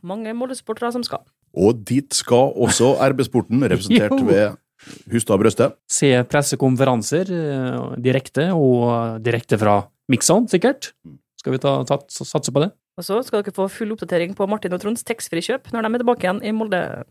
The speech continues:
Speaker 3: Det blir bamsemums og
Speaker 1: Og
Speaker 3: et par
Speaker 1: Toblerone.
Speaker 3: Og Toblerone. Nei, nå ble det så mye tull her at vi bare må runde av. Eh,
Speaker 2: Du
Speaker 3: tusen
Speaker 2: tror
Speaker 3: takk
Speaker 2: det
Speaker 3: for
Speaker 2: var en V-logg du har begynt med her nå?
Speaker 1: Ja, men jeg, jeg kom jo, jeg tror jeg kom på hva, hva
Speaker 2: Ja.
Speaker 1: det navnetrøbbelet var med Karlstrøm. Var det ikke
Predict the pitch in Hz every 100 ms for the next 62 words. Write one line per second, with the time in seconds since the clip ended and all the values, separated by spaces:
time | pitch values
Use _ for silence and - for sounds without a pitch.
0 | _ 120 120 127 123 147 143 147 147 156
1 | - 147 147 147 147 143 143 214 247 240
2 | 226 135 - - _ 135 131 143 143 156
3 | 143 - - _ - 165 170 196 190 185
4 | 180 175 180 185 165 175 156 170 175 -
5 | 160 160 156 151 147 143 139 139 135 139
6 | 147 147 117 117 131 160 156 160 147 143
7 | 139 131 131 131 131 131 - 101 95 101
8 | 95 98 95 92 73 71 95 95 - 87
9 | 95 90 92 98 - 233 269 285 277 277
10 | 269 285 294 359 311 320 370 330 339 320
11 | 320 220 220 262 226 190 196 - - 214
12 | 190 202 226 226 226 247 233 233 165 147
13 | 139 151 151 165 160 156 160 160 - 214
14 | - 190 226 254 220 185 175